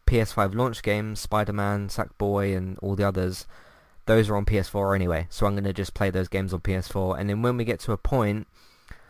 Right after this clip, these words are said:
when P S five games are only gonna be on P S five, that's when I'll actually look into getting,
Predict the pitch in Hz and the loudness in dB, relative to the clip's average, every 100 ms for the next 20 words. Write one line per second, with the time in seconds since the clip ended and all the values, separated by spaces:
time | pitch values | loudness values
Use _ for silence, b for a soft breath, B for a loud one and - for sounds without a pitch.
0 | b - 104 98 98 95 - 104 - 101 | b -2 4 4 4 4 4 4 4 2
1 | 95 101 95 101 82 104 98 92 90 117 | 2 0 2 0 0 0 -2 -2 -2 0
2 | 127 107 101 95 - 104 95 95 90 - | 0 0 0 -2 -2 -2 0 -2 -4 -16
3 | b b b - 104 - 104 95 95 - | b b b -4 -2 0 0 0 -2 -2
4 | 101 95 - 95 - 90 92 90 90 | -2 -2 -2 0 0 0 0 0 -2